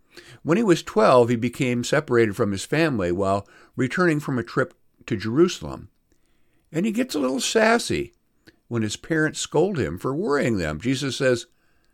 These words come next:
"Why were you searching for me? Did you not know that I must be in my Father's house?" Now, that's not the most respectful statement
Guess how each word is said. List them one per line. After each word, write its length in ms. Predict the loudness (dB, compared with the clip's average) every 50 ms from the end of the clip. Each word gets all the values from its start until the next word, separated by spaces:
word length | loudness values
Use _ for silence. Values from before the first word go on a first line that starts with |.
| _ _ _ _ _ _ _ _ _ _ _ -10
"Why 260 | -6 -4 -2 -2 -2
were 160 | -2 -2 -2
you 120 | -2 -2
searching 420 | -2 0 0 0 0 0 -4 -6 -6
for 160 | -6 -8 -12
me? 240 | -12 -14 -18 -20 _ _ _ _ _ _ _ _ _ _ _ _ _ _ _ _ -20 _ _
Did 180 | -2 -2 0
you 60 | 0 2
not 260 | 2 2 0 0 0
know 240 | 0 2 2 2 0
that 140 | 0 -2
I 80 | -2 -2
must 320 | -2 -2 -4 -4 -6 -6
be 80 | -4 -4
in 80 | -4 -4
my 160 | -4 -6 -6
Father's 420 | -6 -6 -6 -4 -4 -4 -6 -6
house?" 400 | -6 -8 -8 -8 -10 -14 -18 -20 _ _ _ _ _ _ _ _ _ _ _ _ _ _ _ _ _ _ _ _ _ _ _ _ -20 -20 -20 -6 _
Now, 160 | -2 -2 -2
that's 340 | -2 -4 -4 -4 -4 -4 -2
not 260 | -2 -2 -2 -2 -2
the 60 | -2
most 280 | -2 -2 -2 -4 -4 -4
respectful 680 | -6 -6 -6 -6 -2 -2 -2 -2 -2 -6 -4 -4 -4 -4 -6
statement 640 | -10 -4 0 0 0 0 -2 -6 -10 -10 -10 -12